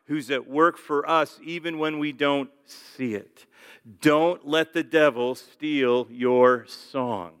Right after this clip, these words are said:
Keep singing. Keep singing a new song to the Lord. Keep lifting your voice to him. Keep praying. Don't give up. Keep just believing. Keep obeying. Keep walking. Because you know what?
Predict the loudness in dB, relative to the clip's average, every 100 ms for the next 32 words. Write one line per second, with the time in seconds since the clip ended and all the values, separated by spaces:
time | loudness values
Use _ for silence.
0 | _ _ _ _ -6 2 2 2 -4 -18
1 | -16 -6 2 2 4 -4 -6 _ _ -4
2 | -2 -2 0 2 4 4 2 4 4 2
3 | 0 0 2 0 0 4 4 4 2 0
4 | 2 4 4 4 -2 0 0 0 4 4
5 | 4 -8 -10 -10 -12 -20 _ 0 0 0
6 | 2 4 6 6 2 0 4 4 4 0
7 | -6 2 6 8 6 -2 2 4 2 -2
8 | -4 -2 -2 -6 _ _ _ -2 -2 -2
9 | 0 2 2 0 2 0 -2 0 0 0
10 | 4 4 4 2 2 4 0 -2 -2 -2
11 | -2 -16 -8 4 6 6 4 0 -8 -6
12 | -8 -8 -6 -2 2 0